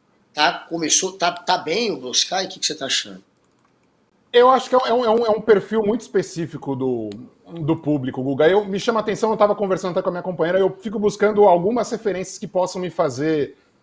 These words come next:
Speaker 2: dar a entender, pelo menos, de que algo vá pra frente ou não. Ontem eu tava assistindo o campeonato inglês e a emissora já utilizava, ela já não citava mais o Twitter, ela não citava mais o X, ela falava pra seguir, pra fazer o comentário, pra acompanhar o jogo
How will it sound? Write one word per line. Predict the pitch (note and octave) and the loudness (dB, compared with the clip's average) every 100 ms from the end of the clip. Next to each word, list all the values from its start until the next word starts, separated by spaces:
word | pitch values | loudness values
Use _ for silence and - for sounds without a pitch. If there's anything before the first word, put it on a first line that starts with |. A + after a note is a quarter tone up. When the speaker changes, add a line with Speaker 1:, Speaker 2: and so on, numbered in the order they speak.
| - | -16
Speaker 2:
dar | B2+ E3 | 4 6
a | G3 | 6
entender, | F3 D#3 D#3+ | 2 0 2
pelo | E3 D3 | 2 0
menos, | D3 D#3+ C#3 | 0 -2 -4
de | D3+ | -8
que | D#3 | 2
algo | D3+ D#3 D3 | 4 4 2
vá | D#3 | 0
pra | D#3 | 0
frente | C#3+ D3+ D3 | -2 -4 -4
ou | D#3+ | -4
não. | C3 | -2
Ontem | C#3+ G#3+ - | 0 0 0
eu | |
tava | F#3 F3 | -2 -2
assistindo | E3+ D#3+ - F3 | -4 -6 -6 -6
o | |
campeonato | E3 D3 D#3 D3 C#3 | -6 -6 -6 -6 -8
inglês | B2 E3+ E3+ - _ _ _ _ | -4 -4 -4 -18 _ _ _ _
e | D#3 F3 E3 | 2 6 8
a | F3 | 8
emissora | F3+ G3 - F#3 G3 G3 | 6 2 2 4 6 6
já | D3+ | 6
utilizava, | G#3 G#3 G3 C#3 D#3+ D#3 | 4 4 -4 4 4 4
ela | C3+ | 0
já | C3+ D#3+ | 0 -2
não | F#3+ | -4
citava | E3+ F3+ F3 | -2 -2 -2
mais | E3 D3+ | -4 -6
o | |
Twitter, | D#3 C#3 D3+ C#3+ | -6 -8 -6 -4
ela | |
não | C3+ | -4
citava | C#3 D3+ | -6 -8
mais | C#3 C3+ | -8 -8
o | |
X, | E3 E3+ _ _ _ | -10 -12 _ _ _
ela | D3 D#3+ | 2 4
falava | D#3+ E3+ | 6 4
pra | - | 4
seguir, | F3 - C#3 E3+ | -2 -2 -4 -4
pra | D#3+ | -2
fazer | E3 D3 | -2 -4
o | E3+ | -4
comentário, | E3+ D#3+ C#3+ E3+ | -4 -2 0 0
pra | F#3 | -2
acompanhar | - E3 D#3+ D#3 | -6 -4 -4 -2
o | D#3 | -4
jogo | C3+ D#3 C#3+ | -2 -4 -4